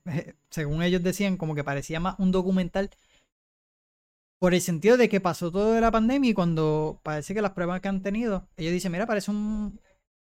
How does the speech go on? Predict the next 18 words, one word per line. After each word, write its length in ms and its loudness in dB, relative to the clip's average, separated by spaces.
parece, 460 2
parece 360 -2
un 140 4
documental 680 4
de, 400 0
de 140 4
lo 100 6
que 60 0
está 180 -2
pasando". 540 0
Y 560 0
parece 320 -4
que 180 4
pararon 840 2
eso, 280 0
la 160 -2
producción 500 -6
de, 640 -4